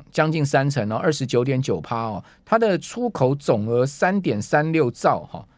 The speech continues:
这个是全世界最大的一个出口，如果以这个国家来讲，最大的一个出口数字啊，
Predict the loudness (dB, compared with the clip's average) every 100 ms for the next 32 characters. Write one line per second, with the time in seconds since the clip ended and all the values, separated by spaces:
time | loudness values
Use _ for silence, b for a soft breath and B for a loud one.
0 | b -2 0 0 0 0 0 2 2 2
1 | 0 4 4 2 -2 -4 -6 -6 -4 -2
2 | -2 -4 -10 -14 -4 2 2 2 -6 -4
3 | -2 0 2 4 4 4 0 -2 -2 2
4 | 2 2 -2 -4 -4 -4 -6 -6 -6 -8